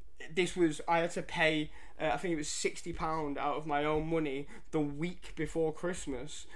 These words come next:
um, so we could get the physical copies of the E P. I paid money out of my own pocket to each month for his website. His mum paid a certain amount of money, but it was actually a little bit more,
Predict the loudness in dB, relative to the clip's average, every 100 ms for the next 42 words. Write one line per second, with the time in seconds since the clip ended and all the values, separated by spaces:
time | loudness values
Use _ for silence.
0 | -6 -6 -4 2 4 4 2 0 -2 0
1 | -2 0 0 0 -2 -6 -4 -4 -2 -2
2 | -2 -4 -6 -4 -2 -2 -2 0 0 -2
3 | -6 -8 -4 2 2 4 0 0 0 2
4 | 2 2 0 2 4 4 2 -2 0 6
5 | 6 6 2 0 0 -2 -2 -4 -6 -8
6 | -6 0 4 4 4 0 -8 -8 -8 -8
7 | 0 0 2 2 0 0 0 0 2 4
8 | 4 4 -2 -2 -2 -4 -6 -4 -2 0
9 | 0 0 0 2 2 0 -4 -8 -4 -2
10 | 2 2 4 2 2 0 0 0 2 0
11 | 2 2 2 0 0 2 2 2 0 2
12 | 2 4 2